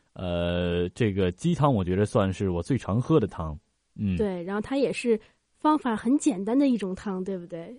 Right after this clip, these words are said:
Speaker 1: 对，对，对。呃，那么鸡汤呢，顾名思义，呃，就是我们用鸡肉，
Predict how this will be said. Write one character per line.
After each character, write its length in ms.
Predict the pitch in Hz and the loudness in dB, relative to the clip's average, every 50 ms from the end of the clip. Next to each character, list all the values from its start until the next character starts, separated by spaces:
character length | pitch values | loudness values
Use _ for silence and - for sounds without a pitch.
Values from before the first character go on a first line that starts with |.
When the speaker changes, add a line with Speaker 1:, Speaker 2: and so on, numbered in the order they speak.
| - _ | -8 _
Speaker 1:
对， 220 | - 127 107 95 87 | 4 4 6 6 4
对， 140 | 95 90 | 2 0
对。 260 | 85 92 87 82 78 - _ _ _ _ _ _ _ _ | 0 0 0 -2 -2 -6 _ _ _ _ _ _ _ _
呃， 280 | - - 95 90 90 90 | -4 -2 0 2 2 2
那 140 | 101 151 170 | 4 4 4
么 80 | 165 | 4
鸡 200 | 143 - 208 220 | 4 4 2 4
汤 180 | 190 160 175 160 | 4 4 4 4
呢， 100 | 156 135 | 4 2
顾 140 | 120 - 147 | 2 2 2
名 160 | 131 123 131 | 4 4 2
思 200 | 131 - - 143 | 2 2 0 0
义， 240 | 143 131 110 95 90 - _ _ _ _ _ _ | 2 2 2 0 0 -2 _ _ _ _ _ _
呃， 440 | - 98 95 92 92 92 90 92 98 | -4 0 0 2 2 2 2 0 -2
就 140 | - - 120 | -2 -2 -4
是 320 | 98 90 104 98 95 95 95 | -2 0 2 2 2 2 0
我 120 | - 117 110 | 0 0 2
们 80 | 117 | 4
用 100 | 117 113 - | 4 2 2
鸡 180 | - 160 170 | 4 4 4
肉， 340 | 170 165 156 123 107 98 95 | 6 6 4 4 2 0 -2